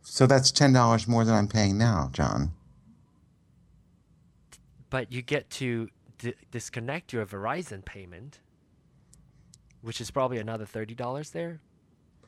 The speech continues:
Speaker 1: My Verizon payment is the thirty dollars that we're talking
Speaker 2: Yeah.
Speaker 1: about.
Speaker 2: Oh, but, but then, but then you, yeah, you, you would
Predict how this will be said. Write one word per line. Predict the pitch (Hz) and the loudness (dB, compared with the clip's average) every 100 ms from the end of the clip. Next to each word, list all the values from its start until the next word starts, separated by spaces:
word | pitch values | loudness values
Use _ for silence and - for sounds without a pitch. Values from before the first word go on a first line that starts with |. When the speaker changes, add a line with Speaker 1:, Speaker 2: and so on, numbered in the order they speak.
| _ _ - | _ _ 2
Speaker 1:
My | 123 123 | 6 8
Verizon | 123 123 127 123 | 8 8 6 4
payment | 117 104 | 4 4
is | 117 120 | 4 4
the | 98 | 0
thirty | 92 95 85 | 4 6 6
dollars | 82 80 | 4 2
that | - | -2
we're | 78 | -4
talking | - - - | -4 -4 -2
Speaker 2:
Yeah. | |
Speaker 1:
about. | 67 64 - _ _ _ _ _ _ _ _ _ _ _ | -2 -4 -6 _ _ _ _ _ _ _ _ _ _ _
Speaker 2:
Oh, | 190 143 | 2 4
but, | 110 147 - | 2 0 0
but | 165 | -2
then, | 185 185 180 - _ _ _ _ _ _ 147 | 0 0 -2 -12 _ _ _ _ _ _ -4
but | 165 156 | -2 0
then | 175 175 175 175 | 2 2 0 -4
you, | 165 160 156 | -2 0 0
yeah, | 160 151 | 0 0
you, | 131 | -2
you | 123 131 139 | -6 -4 -4
would | 123 | -6